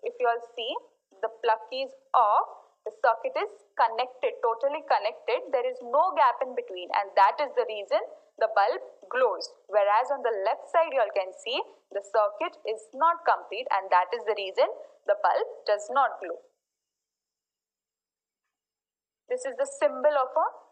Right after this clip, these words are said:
cell. An electrical circuit is also used in the home supply. However,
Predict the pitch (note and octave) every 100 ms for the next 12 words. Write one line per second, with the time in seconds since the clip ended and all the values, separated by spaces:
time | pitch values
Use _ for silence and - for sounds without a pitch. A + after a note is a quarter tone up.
0 | - - - D#3 - - _ _ _ _
1 | _ _ _ _ _ _ _ _ _ _
2 | _ _ _ _ _ _ _ _ _ _
3 | _ A3+ - C4+ D4 D4+ G4 G#4 G#4+ -
4 | D#4 B3 A#3 - - C4+ - _ A3+ A#3+
5 | C4+ G#4+ F#4+ D4+ D4+ F#4 - C4 D4 -
6 | B3 B3+ B3+ C#4 - F3+ D3 - - _
7 | _ C4 C4 E4 C#4+